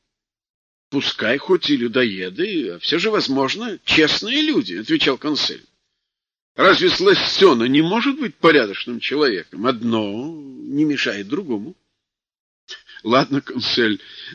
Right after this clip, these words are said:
пусть будет по-твоему. Допустим, что эти честные людоеды охотно пожирают своих пленников. Но я не желаю быть съеденным хотя бы и честно, поэтому буду держаться на стороже. Капитан Немо не собирается, видимо, принимать меры предосторожности.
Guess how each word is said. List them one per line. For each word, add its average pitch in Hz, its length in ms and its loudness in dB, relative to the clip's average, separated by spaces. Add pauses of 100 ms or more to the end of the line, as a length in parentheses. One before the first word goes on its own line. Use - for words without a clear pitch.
(120)
пусть 151 240 4
будет 156 280 2
по-твоему. 110 680 -2 (200)
Допустим, 156 560 0
что - 160 -2
эти 135 240 0
честные 120 800 0
людоеды 123 680 0
охотно 156 580 0
пожирают 131 580 0
своих 113 340 -4
пленников. 78 800 -8 (380)
Но 123 120 4
я 160 140 8
не 196 140 2
желаю 156 540 6
быть 113 240 -4
съеденным 143 680 0
хотя 135 340 0
бы 196 180 -4
и 196 60 -2
честно, 117 680 0 (340)
поэтому 220 360 2
буду 196 220 -2
держаться 151 600 0
на 151 80 -2
стороже. 107 600 -4
Капитан 156 520 -2
Немо 175 240 4
не 180 140 -2
собирается, 202 580 2
видимо, 131 320 0
принимать 139 480 0
меры 123 240 2
предосторожности. 110 1160 -6